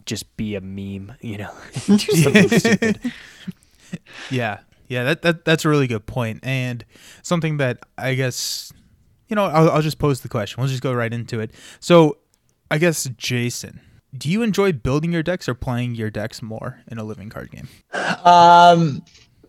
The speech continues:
Speaker 3: oh God, playing. No, playing. Um,
Speaker 2: Okay.
Speaker 3: because I, I, I'm one of those people, I like to see results. So, like, I know there's a lot of people like the theoreticals, right? Like, "Oh, if I do this, it can do this, it can do this." And I
Speaker 1: Yeah.
Speaker 3: like to,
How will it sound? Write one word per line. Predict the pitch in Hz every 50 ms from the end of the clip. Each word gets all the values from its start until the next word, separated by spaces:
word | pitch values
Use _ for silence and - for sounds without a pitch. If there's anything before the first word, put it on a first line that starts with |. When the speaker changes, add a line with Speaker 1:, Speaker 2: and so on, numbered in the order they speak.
| _ _ - -
Speaker 3:
oh | - 147 147 123 98 - -
God, | 101 110 131 135 113 98 90 - -
playing. | - - 117 104 90 87 90 90 85 - _ -
No, | 107 110 107 101 98 92 -
playing. | - - 82 80 76 76 73 - _ _ _ -
Um, | 123 123 120 120 117 113 110 101 98
Speaker 2:
Okay. | 139 127 107 98 - -
Speaker 3:
because | - 147 156 156
I, | 135 - 156 175 160 -
I, | - 127 151 156 165 165 160 160
I'm | 156 147 151
one | 160 180
of | 190
those | 175
people, | - 170 160 156 135
I | 120
like | 117 123 123
to | - 107
see | 98 - 127 107
results. | 90 85 82 82 - 80 87 107 117 - - - - - _ _ _
So, | - - - 139 127
like, | 123 120 117 110 95 -
I | - 123
know | 135 139
there's | 139 123
a | 120
lot | 120 120
of | 120
people | 120 117
like | 110 107 104
the | - 101
theoreticals, | - - 120 110 101 92 92 95 92 90 87 - 82 85 85
right? | 98 98 92
Like, | 95 101 -
"Oh, | 120 120 117 110
if | 98 107
I | 101
do | 98 - 120
this, | 113 120 117 113 -
it | 101 -
can | - - 117 117
do | 110 110 107
this, | 104 107 107 104 -
it | 95 -
can | - 107 113
do | 110 104 101
this." | 104 104 107 -
And | -
I | 95 87
Speaker 1:
Yeah. |
Speaker 3:
like | 101 101 101
to, | - 95